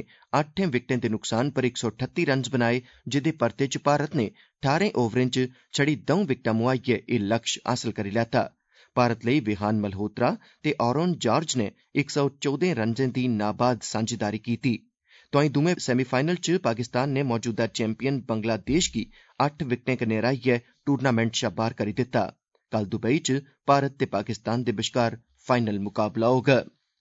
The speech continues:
मर्दें दे टी ट्वेंटी क्रिकेट च भारत ने कल रातीं अहमदाबाद च मौजूदा श्रृंखला दे पंजमें ते अखीरले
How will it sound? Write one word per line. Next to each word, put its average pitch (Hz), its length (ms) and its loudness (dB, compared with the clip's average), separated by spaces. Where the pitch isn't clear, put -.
मर्दें 147 320 6
दे 214 100 2
टी 175 160 -2
ट्वेंटी 165 300 2
क्रिकेट 156 340 -2
च 185 180 -4
भारत 165 260 0
ने 127 80 0
कल 113 180 0
रातीं 117 340 0
अहमदाबाद 110 480 0
च 143 200 -4
मौजूदा 113 420 -2
श्रृंखला 110 420 -2
दे 127 180 0
पंजमें 190 520 -2
ते 147 120 4
अखीरले 151 480 0